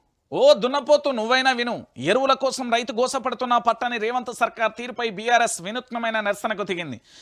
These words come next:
శుక్రవారం వికారాబాద్ జిల్లా ధరూరు మండల కేంద్రంలో దున్నపోతును ముందు పెట్టుకుని రాస్తారోకో చేపట్టింది. దొరకని యూరియా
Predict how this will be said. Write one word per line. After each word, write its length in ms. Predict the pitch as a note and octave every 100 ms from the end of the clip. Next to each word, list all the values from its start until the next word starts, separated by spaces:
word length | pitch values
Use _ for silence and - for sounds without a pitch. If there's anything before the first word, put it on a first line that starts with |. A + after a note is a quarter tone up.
| - -
శుక్రవారం 520 | A3+ C#4 C#4 C#4 B3+
వికారాబాద్ 500 | A3 C#4 C#4 B3+ B3
జిల్లా 360 | A#3+ B3+ A#3+
ధరూరు 500 | A#3+ A#2+ - C4+ D4+
మండల 380 | C#4 B3 B3 A#3+
కేంద్రంలో 540 | A3+ - A#3+ A#3+ A#3 A3
దున్నపోతును 840 | E3 G#3 A3+ A#3 - A3 F3+ C#3 _ _ B2
ముందు 240 | G#3 B3
పెట్టుకుని 420 | A#3+ A3+ G#3 G#3+
రాస్తారోకో 540 | F#3+ G3+ - A3 G3+ G3+ G3+
చేపట్టింది. 480 | G3 G3 G#3 G#3
దొరకని 500 | F#3+ D3 F#3+ G3+ G3
యూరియా 460 | F3+ D#3+ G#3+ G3+